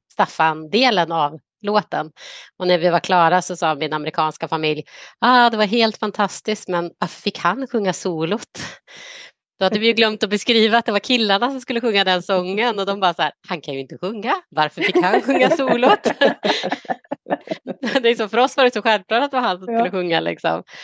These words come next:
Speaker 1: Ja, så är det.
Speaker 2: Mm, det är kulturella o-, o-, olikheter.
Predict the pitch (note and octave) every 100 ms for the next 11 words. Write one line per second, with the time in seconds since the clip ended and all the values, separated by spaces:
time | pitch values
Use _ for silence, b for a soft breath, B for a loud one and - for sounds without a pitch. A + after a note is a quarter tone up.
0 | B B B B _ A3+ - - _ -
1 | F3+ D#3+ E3+ D#3+ F#3 G#3+ A#3+ C#4 _ -
2 | G3 F#3+ G#3+ A#3 A#3+ - A3 G#3 - A#3
3 | G3+ G3 G3 - G3 F#3 B3+ A3 F#3+ F3
4 | - B3 G3+ F#3 G3+ F3+ F#3 G#3